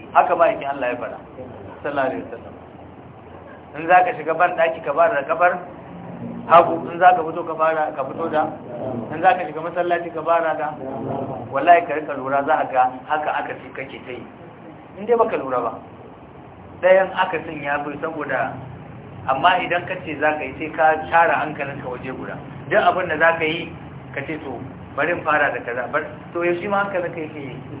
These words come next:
je ka, za ka ce wani, za ka, in sai ka lura sosai. In za ka shiga masallaci, lalle ka tsaya, yawwa, a bakin kofa, ka fara miƙa damar.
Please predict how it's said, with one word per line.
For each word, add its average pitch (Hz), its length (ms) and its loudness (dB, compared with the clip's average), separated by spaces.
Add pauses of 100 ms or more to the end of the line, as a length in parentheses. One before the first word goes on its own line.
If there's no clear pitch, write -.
(120)
je 160 160 -2
ka, 151 80 -2
za 147 160 0
ka 147 80 -6
ce 143 100 -10
wani, 139 220 -8 (640)
za 143 180 2
ka, - 60 -4 (140)
in 208 120 -8
sai 233 160 -4
ka 220 180 6
lura 143 300 -2
sosai. 175 360 -8 (840)
In 175 100 -8
za 190 140 10
ka 170 140 -2
shiga 156 160 -4
masallaci, 170 560 -2
lalle 185 260 -8
ka 147 120 -8
tsaya, 151 400 4 (600)
yawwa, 110 380 0 (340)
a 117 100 4
bakin 131 360 2
kofa, 156 320 0
ka 120 60 -6
fara 160 300 8
miƙa 156 300 -4
damar. 135 300 2